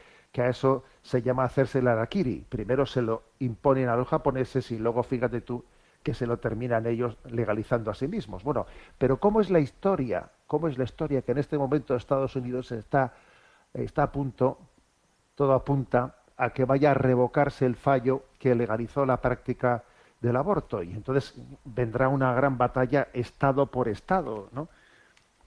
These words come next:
En, en Estados Unidos. Y entonces, bueno, pues repito lo que he dicho al comienzo del programa. Tal y como San Juan Pablo segundo dijo, "En lo tocante a la concepción de la familia y de la vida,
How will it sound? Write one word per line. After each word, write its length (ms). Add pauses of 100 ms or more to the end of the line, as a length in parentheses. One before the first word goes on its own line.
(380)
En, 460 (100)
en 100
Estados 380
Unidos. 500
Y 140
entonces, 520 (100)
bueno, 340
pues 340 (800)
repito 400
lo 80
que 80
he 60
dicho 180
al 80
comienzo 420
del 120
programa. 480 (840)
Tal 200
y 80
como 240
San 200
Juan 200
Pablo 320
segundo 400
dijo, 380 (560)
"En 200
lo 180
tocante 880 (340)
a 120
la 180
concepción 840
de 140
la 120
familia 680
y 80
de 140
la 120
vida, 420